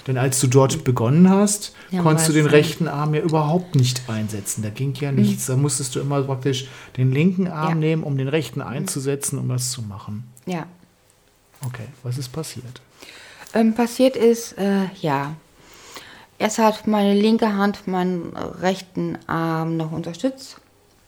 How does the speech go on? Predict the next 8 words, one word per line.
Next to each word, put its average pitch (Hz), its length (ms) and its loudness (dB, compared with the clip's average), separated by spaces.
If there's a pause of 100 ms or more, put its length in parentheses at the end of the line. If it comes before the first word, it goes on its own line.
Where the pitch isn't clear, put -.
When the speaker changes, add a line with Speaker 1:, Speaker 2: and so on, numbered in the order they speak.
(880)
Speaker 2:
Ähm, 233 440 4
ich - 240 -16
hatte 226 680 -4 (1300)
anfangs 294 540 0
Schwierigkeiten, 226 1160 -6 (500)
meinen 190 240 -8
rechten 190 280 -10
Arm 165 480 -10